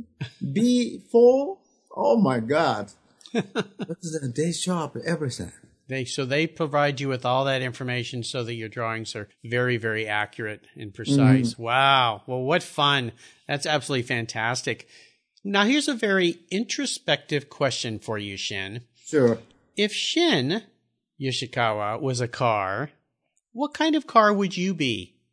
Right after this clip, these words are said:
Speaker 2: and why?
Speaker 1: I came to United States. First car was Lotus Elite.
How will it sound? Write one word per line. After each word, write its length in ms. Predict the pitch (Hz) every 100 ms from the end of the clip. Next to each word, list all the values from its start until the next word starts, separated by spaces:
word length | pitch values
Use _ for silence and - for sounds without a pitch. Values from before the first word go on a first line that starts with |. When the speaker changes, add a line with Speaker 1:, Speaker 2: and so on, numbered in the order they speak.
| _ -
Speaker 2:
and 160 | 143
why? 440 | 147 165 131 92 - _ _ _ _ _ _ _ _ _ _ _ -
Speaker 1:
I 120 | 165
came 280 | 165 220 202
to 120 | 202
United 400 | 185 175 156 131
States. 480 | - 95 92 - - _ _ _ _ _ _ _ -
First 440 | 196 240 233 -
car 320 | 156 147 117
was 580 | - 120 123 120 117 - _ -
Lotus 560 | 117 147 160 135 -
Elite. 560 | - 107 117 98 -